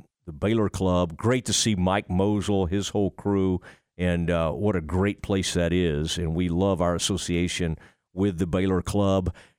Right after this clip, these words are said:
Aaron, I also, uh, well, I made the trip today to see one of my favorite you know, I, I love barbecue. Even after a day I had a beautiful meal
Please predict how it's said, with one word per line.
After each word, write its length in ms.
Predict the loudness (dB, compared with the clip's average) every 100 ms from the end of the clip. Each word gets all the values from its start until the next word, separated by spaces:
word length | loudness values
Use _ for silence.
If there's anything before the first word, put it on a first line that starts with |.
| 0
Aaron, 240 | 2 4
I 100 | 4
also, 580 | 2 2 2 2 4 4
uh, 200 | 4 2 -4 _ _ _ _ _ -6
well, 440 | 0 2 2 2
I 140 | 0 -2
made 400 | 0 2 2 0
the 100 | -2
trip 440 | 0 0 0 -2
today 680 | -6 0 2 2 2 2 -2 -8 _ _ _ -6
to 120 | -2
see 360 | 0 2 2 2
one 200 | 2 2
of 80 | 0
my 160 | 0
favorite 1120 | -2 -4 0 2 2 2 2 2 0 -2 -8 -16 _ _ _ _ _ _ -2
you 60 | 0
know, 60 |
I, 100 | 0
I 140 | 0 0
love 600 | 2 4 4 4 2 2
barbecue. 560 | 2 2 0 -2 0
Even 240 | 2 2 2
after 220 | 2 2
a 40 |
day 200 | 2 2
I 20 |
had 100 | 2
a 60 | 0
beautiful 460 | 2 2 2 0 0
meal 580 | 2 4 4 2 0